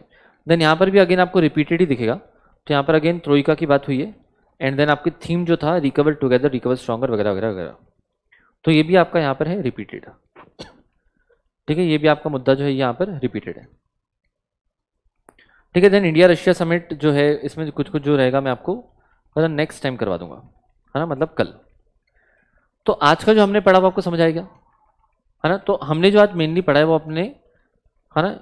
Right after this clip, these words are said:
यस, जो हमने पढ़ा है वो जी ट्वेंटी के बारे में पढ़ा है। जी ट्वेंटी के हमने बीस नेशंस वगैरह के बारे में याद किया, ठीक है? ट्रोइका वगैरह हमने देखा, प्रेसिडेंसी के बारे में देखा, कब से लेकर कब तक होगा वो देखा, इसकी थीम वगैरह हमने देखी।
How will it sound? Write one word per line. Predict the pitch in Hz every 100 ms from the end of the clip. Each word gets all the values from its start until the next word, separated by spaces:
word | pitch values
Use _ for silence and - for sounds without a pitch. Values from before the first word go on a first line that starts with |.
| - -
यस, | 127 98 - - - -
जो | 147
हमने | 156 180
पढ़ा | 170 170
है |
वो | 180
जी | 170 165
ट्वेंटी | 180 175 175
के |
बारे | 165 165
में |
पढ़ा | 151 160
है। | 226 _ _ _ _
जी | 131 180
ट्वेंटी | 185 175 190
के | 190
हमने | 185 190
बीस | 160 170 170
नेशंस | 156 175 156
वगैरह | 151 156
के |
बारे | 147 143
में | 143
याद | 135 131
किया, | - 147 226 _ _ _
ठीक | 160
है? | 185
ट्रोइका | 160 156 160
वगैरह | 160 156 151
हमने | 147
देखा, | 135 143 185 180
प्रेसिडेंसी | 139 135 143 131 147
के |
बारे | 143 131
में | 127
देखा, | 123 175 - _ _ -
कब | 156
से | 175
लेकर | 170 170
कब | 156 -
तक |
होगा | 147 147
वो | 143 139
देखा, | 123 143
इसकी | 180 - 180
थीम | 165 165
वगैरह | 143 131
हमने | 123
देखी। | 110 110